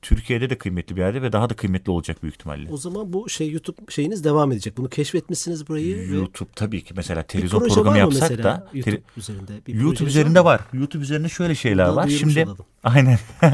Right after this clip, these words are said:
Speaker 1: YouTube üzerinde şey yapıyoruz mesela şimdi. Demin de bahsettim size yayından önce. Haftada, e, üç video yayınlıyoruz. Çarşamba, cuma ve pazar günleri saat sekizde olmak üzere.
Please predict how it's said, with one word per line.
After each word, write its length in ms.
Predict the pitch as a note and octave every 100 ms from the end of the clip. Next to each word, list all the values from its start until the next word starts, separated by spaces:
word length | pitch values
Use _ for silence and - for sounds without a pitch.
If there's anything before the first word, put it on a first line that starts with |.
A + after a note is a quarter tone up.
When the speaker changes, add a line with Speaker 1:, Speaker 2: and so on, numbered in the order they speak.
| D#3 - - - - -
Speaker 1:
YouTube 280 | C#3 D3 D#3
üzerinde 260 | D#3+ E3
şey 200 | F3+ E3+
yapıyoruz 400 | C#3 G#2+ G2+ F2
mesela 320 | F#2 F#2+ F2+
şimdi. 360 | E2 F#2+ E2+ E2 - _ _ - _ -
Demin 220 | G#2 B2
de 100 | G#2+
bahsettim 400 | G2 - - A2+
size 240 | - E2+
yayından 300 | E2 E2 D#2+
önce. 320 | D#2+ D#2+ D#3 - - - - -
Haftada, 640 | A#2 - D3+ D3 E3 - - _ _ _ _
e, 320 | G#2+ G#2+ G#2+ -
üç 180 | - -
video 220 | G#2 G2
yayınlıyoruz. 640 | F#2 E2 D2+ D2 C#2+ - -
Çarşamba, 760 | - F#2 F2+ F#2+ F2+ F2+ B2 E3 _ _ -
cuma 340 | E2 F2+ G2+ B2+
ve 80 |
pazar 320 | F#2+ F#2 G2 F#2+
günleri 280 | D#2+ D#2
saat 260 | D#2 F2+ F2
sekizde 340 | - E2+ F2
olmak 260 | F#2 F2 E2
üzere. 260 | - E2+